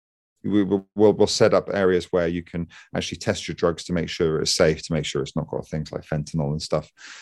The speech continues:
laced in it, so that if you are gonna, if you are gonna be doing this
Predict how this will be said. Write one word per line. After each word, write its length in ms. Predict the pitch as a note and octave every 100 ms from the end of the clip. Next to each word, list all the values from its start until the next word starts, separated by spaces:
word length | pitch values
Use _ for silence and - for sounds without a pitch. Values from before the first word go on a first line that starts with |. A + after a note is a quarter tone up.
| -
laced 340 | F2 E2 - -
in 120 | D2+
it, 140 | - - - _ -
so 200 | G#2 F#2
that 160 | F2+
if 140 | - A2
you 120 | A2
are 200 | B2 A2
gonna, 220 | G2+ E2+
if 160 | E2 -
you 100 | A2+
are 120 | A#2
gonna 200 | - G2
be 120 | F2
doing 320 | F2 G#2 F#2+ D#2
this 520 | D2+ D#2 - -